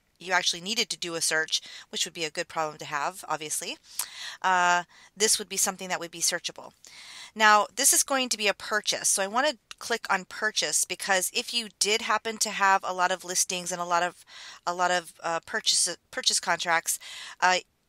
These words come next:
y-, you might need to go back and do a search on all your purchase contracts. Maybe you forgot the address and maybe you forgot the,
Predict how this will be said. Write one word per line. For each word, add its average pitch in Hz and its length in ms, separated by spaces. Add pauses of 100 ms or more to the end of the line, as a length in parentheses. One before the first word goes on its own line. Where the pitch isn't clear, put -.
(220)
y-, 135 240
you 196 220
might 196 380
need 190 140
to 190 40
go 190 160
back 180 240
and 180 140
do 180 100
a 175 60
search - 280
on 175 120
all 196 240
your 190 160
purchase - 340
contracts. - 460
Maybe 202 180
you 214 140
forgot 190 400
the 175 100
address 180 440
and 170 80
maybe 175 180
you 180 160
forgot - 380 (100)
the, 160 260